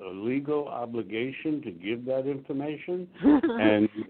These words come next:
Speaker 2: The
Speaker 1: if you
Speaker 2: best.
Speaker 1: do,
Speaker 2: Yeah, the best.
Speaker 1: does an N D A, does that N D A put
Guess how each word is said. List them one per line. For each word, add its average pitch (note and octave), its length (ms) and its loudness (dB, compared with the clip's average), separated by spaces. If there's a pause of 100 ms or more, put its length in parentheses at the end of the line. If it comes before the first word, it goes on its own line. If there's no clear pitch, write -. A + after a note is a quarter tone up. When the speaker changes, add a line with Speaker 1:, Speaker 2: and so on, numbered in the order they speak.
(120)
Speaker 2:
The C4+ 60 4
Speaker 1:
if G3+ 100 0
you G#2+ 240 0
Speaker 2:
best. G#2+ 80 -8
Speaker 1:
do, C3 520 4
Speaker 2:
Yeah, F#3 200 0
the F#3 100 -12
best. F#3 260 0
Speaker 1:
does B2 80 -2
an B2 120 0
N D3+ 260 -6
D D3 240 -6
A, F3 380 -10
does A2+ 180 -4
that C3 300 0
N D3+ 240 2
D C#3+ 200 4
A D3+ 200 6
put D3 260 -2